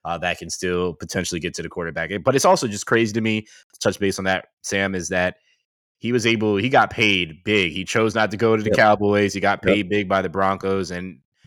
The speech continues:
Speaker 1: now it's pretty much whatever. It's, it's also pretty much whatever with all Broncos because my understanding, the rumor is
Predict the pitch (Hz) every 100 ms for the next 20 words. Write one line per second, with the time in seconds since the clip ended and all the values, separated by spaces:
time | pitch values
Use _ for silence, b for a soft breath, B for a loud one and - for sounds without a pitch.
0 | b b - 98 98 95 - 101 98 95
1 | 87 - - _ _ _ _ _ _ _
2 | _ - - - 104 101 90 87 85 82
3 | - 110 - 107 107 113 104 - 107 101
4 | - 98 101 95 92 95 - 110 110 113
5 | 110 107 107 101 101 98 95 92 - 95
6 | 87 80 92 92 92 - 95 90 87 87
7 | 95 92 85 90 87 80